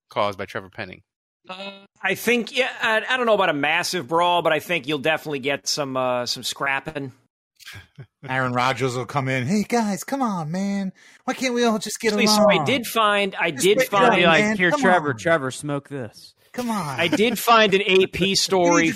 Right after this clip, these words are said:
Speaker 2: from
Speaker 3: go on an ayahuasca trip. Come on, like, let's go. Let's all go on a trip, man. Let's go take some
Speaker 1: What did you
Speaker 3: breath.
Speaker 1: f-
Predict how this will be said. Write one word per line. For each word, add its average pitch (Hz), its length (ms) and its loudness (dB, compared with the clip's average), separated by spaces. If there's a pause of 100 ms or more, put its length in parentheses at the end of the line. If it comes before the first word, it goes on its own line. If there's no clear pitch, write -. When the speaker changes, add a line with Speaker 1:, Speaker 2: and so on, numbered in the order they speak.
Speaker 2:
from - 120 4
Speaker 3:
go - 20 6
on 214 140 4
an 202 60 -2
ayahuasca 180 800 -2
trip. - 340 -12
Come 262 180 -8
on, 147 220 -10
like, 220 280 -12
let's 254 180 -14
go. 247 180 -12 (320)
Let's 240 180 -10
all 233 140 -4
go 175 220 -6
on 151 140 -14
a 110 60 -18
trip, - 360 -14
man. 120 220 -18 (140)
Let's 165 180 -18
go 165 100 -18
take - 240 -18
some 120 140 -18
Speaker 1:
What 143 120 -2
did 131 120 -4
you 131 60 -6
Speaker 3:
breath. 117 100 -12
Speaker 1:
f- - 80 -20